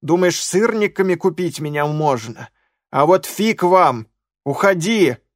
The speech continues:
неблагодарная!" А она всё выкладывает, выкладывает, руки вот так дрожат. Выложила всё и ушла.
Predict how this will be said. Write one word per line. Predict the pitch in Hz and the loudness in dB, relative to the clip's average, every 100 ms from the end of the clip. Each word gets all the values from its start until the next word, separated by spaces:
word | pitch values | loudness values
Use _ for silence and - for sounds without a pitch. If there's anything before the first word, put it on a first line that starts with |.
| _ _ _ 139 | _ _ _ -6
неблагодарная!" | 151 143 156 147 156 147 131 127 123 117 104 - _ _ _ _ _ _ _ _ _ _ _ _ | -4 0 0 2 2 2 2 0 -6 -10 -12 -16 _ _ _ _ _ _ _ _ _ _ _ _
А | 139 131 | -6 -4
она | 123 113 | -4 -8
всё | - - 117 | -12 -12 -12
выкладывает, | 113 - 117 139 165 143 156 160 147 123 | -12 -10 -6 -6 -6 -8 -8 -6 -8 -10
выкладывает, | 117 - 120 147 170 156 156 151 147 _ - - - | -12 -8 -4 -2 -2 -4 -4 -4 -8 _ -20 -18 -8
руки | 156 147 - | -6 -6 -6
вот | 135 131 - | -4 -4 -6
так | 135 131 | -8 -6
дрожат. | 131 127 113 160 170 160 - _ _ _ _ _ _ _ _ | -4 -2 -2 -2 -2 -4 -16 _ _ _ _ _ _ _ _
Выложила | - - 190 208 160 139 135 | -18 -2 0 2 0 0 -2
всё | 123 - 135 | -4 -6 -6
и | 123 165 | -2 -2
ушла. | 143 - 127 131 123 | -2 -4 -2 -2 -2